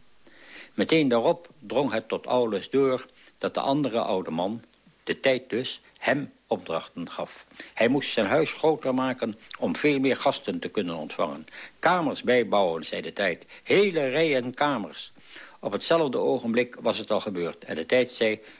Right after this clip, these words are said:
"Straks komen er mensen om in die kamers te wonen." En ze waren er al. De tijd zei: "Nu gaan we reizen."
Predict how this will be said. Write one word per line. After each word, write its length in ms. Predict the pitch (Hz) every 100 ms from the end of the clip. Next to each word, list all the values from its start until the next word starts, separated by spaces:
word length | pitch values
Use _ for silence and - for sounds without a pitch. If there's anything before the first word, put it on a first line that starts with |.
| -
"Straks 500 | - - 170 - -
komen 360 | - 156 135
er 100 | 117
mensen 460 | 135 165 - 123 135
om 100 | 117
in 80 | 123
die 120 | 117
kamers 420 | 135 135 123 113
te 80 | 113
wonen." 460 | 127 135 87 78 - - -
En 140 | 90
ze 100 | -
waren 340 | 104 135 90
er 80 | 80
al. 220 | 69 67 - _ - - -
De 140 | 87
tijd 240 | - 143 139
zei: 260 | - 120
"Nu 180 | 113 151
gaan 220 | - 139
we 80 | 123
reizen." 500 | 147 156 113 85 78